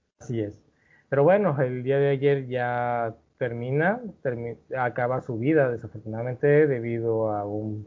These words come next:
paro cardíaco, y eso no se le desea a nadie, ¿no? Claro. Pero bueno, no podemos tampoco decir cosas buenas de un luchador que ya venía arrastrando bastantes antecedentes,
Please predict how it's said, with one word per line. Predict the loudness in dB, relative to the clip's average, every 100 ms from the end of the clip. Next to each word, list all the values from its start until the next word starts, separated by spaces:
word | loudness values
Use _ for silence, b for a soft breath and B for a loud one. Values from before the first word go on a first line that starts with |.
| -2
paro | 2 2 0 -2 -10 _
cardíaco, | -4 -2 0 -2 -4 -6 -6 -8
y | -8 -4 0 4
eso | 4 4
no | 2
se | 2
le | 2
desea | 0 0 -2
a |
nadie, | -2 -6 -6 -8 -8
¿no? | -12
Claro. | -8 -6 -6 -8 b b b b b 0
Pero | 4 4
bueno, | 4 4 2 0 -6 -16 _ _ B B B B
no | 2 4
podemos | 6 6 6 0 0
tampoco | -2 2 0 4 6 8 6
decir | 4 0 0
cosas | 2 2 2 0
buenas | 2 2 2 -2
de | -4
un | -2
luchador | -4 -2 2 2 0
que | -4 -2
ya | 0
venía | 0 0 -2 -2 0
arrastrando | 2 0 -2 -6 -4 -2 0
bastantes | 0 -2 -8 -4 -4 -4 -2
antecedentes, | -2 0 0 -2 0 0 2 2 0 -4 -10 -16 _